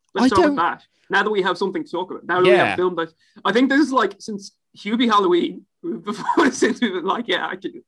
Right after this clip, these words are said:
Speaker 1: was really, this was above Hubie Halloween," in my
Speaker 2: Yeah,
Speaker 1: opinion.
Speaker 2: I, I mean, this is, this is probably,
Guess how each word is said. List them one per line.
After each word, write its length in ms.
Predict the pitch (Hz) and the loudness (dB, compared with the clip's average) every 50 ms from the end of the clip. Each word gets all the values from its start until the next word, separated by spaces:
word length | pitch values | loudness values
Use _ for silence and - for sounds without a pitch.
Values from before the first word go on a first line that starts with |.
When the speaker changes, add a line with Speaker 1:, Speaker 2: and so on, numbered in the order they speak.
| _ | _
Speaker 1:
was 100 | - 170 165 | -16 -14 -14
really, 260 | 156 151 - - - _ _ _ _ _ _ _ _ - | -12 -12 -12 -12 -14 _ _ _ _ _ _ _ _ 0
this 140 | 226 233 220 | 0 2 2
was 100 | 220 220 | 2 0
above 320 | 208 196 - 185 175 175 170 | 0 2 2 2 2 2 0
Hubie 260 | 156 160 147 151 147 | 0 -2 -2 -2 -4
Halloween," 360 | - 156 - 143 - - - - | -6 -6 -8 -8 -10 -10 -12 -12
in 60 | - | -14
my 120 | - - - - | -18 -18 -10 -4
Speaker 2:
Yeah, 160 | 208 277 - | 0 0 0
Speaker 1:
opinion. 280 | - - 185 226 247 214 - | 2 2 0 0 0 0 0
Speaker 2:
I, 40 | 220 180 202 | 0 0 0
I 20 | |
mean, 100 | 233 247 | -2 -2
this 240 | 269 277 220 - - | -2 -2 -2 0 0
is, 160 | 190 143 117 - _ | -2 -2 -2 -2 _
this 220 | 185 185 180 - | 0 0 0 -2
is 100 | 190 160 | -4 -8
probably, 1120 | - - - - - 170 156 139 143 135 117 - 110 95 67 58 58 62 82 95 - - | -4 -2 0 2 2 2 2 2 0 -2 -2 -2 -4 -6 -6 -10 -12 -12 -14 -14 -16 -18